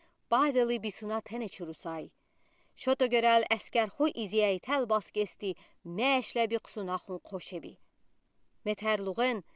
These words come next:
əskər xoy kaladay əmiren, üzmüşez bakalo iç üzmüşü tağalay qariluğal tirik, nu bakalo isə Գեմինախուն չուքեցի պիտի դախտակի,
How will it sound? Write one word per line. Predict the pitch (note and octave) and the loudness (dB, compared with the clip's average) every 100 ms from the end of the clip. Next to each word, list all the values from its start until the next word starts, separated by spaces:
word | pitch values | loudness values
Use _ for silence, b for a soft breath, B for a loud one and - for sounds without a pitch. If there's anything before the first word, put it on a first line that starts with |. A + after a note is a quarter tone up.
| b b b | b b b
əskər | - A3+ - A3+ A3 | -2 0 4 4 4
xoy | A#3+ A#3+ | 2 2
kaladay | - G3+ B3 A#3+ A3+ G#3+ | 0 2 4 4 4 4
əmiren, | G3+ G3 A#3 A3 b b b b | 2 0 0 0 b b b b
üzmüşez | - G#3+ G#3+ G#3+ D4+ E4+ A3+ | -6 -4 -2 0 6 6 6
bakalo | A#3 - G#3+ G3 F#3+ - | 2 4 2 2 0 0
iç | E4 - | 0 0
üzmüşü | C4+ B3 B3+ C4+ | -2 0 -2 -4
tağalay | B3 A#3+ A3+ A3+ A3+ | -2 2 4 4 4
qariluğal | A3 G#3+ G#3+ G#3+ G3+ G#3 G#3 | 4 2 4 2 2 4 2
tirik, | - G3+ G3+ F#3 - _ - _ _ _ | 0 -4 -4 -6 -14 _ -20 _ _ _
nu | F#3+ C4 | 0 6
bakalo | C#4 C4 A3+ G#3 G3 | 8 6 4 2 2
isə | F#3+ - G3 E3 b b b b | 0 -2 -2 -2 b b b b
Գեմինախուն | F3+ A3 G#3 G3+ D#4 C#4 B3+ | 2 4 4 2 2 2 -2
չուքեցի | - A3+ A#3 - | -4 -4 -4 -4
պիտի | A#3 A3 A3 | -4 -4 -4
դախտակի, | G3+ G3+ - F3+ F3 B3 | -2 -2 -2 -6 -4 -2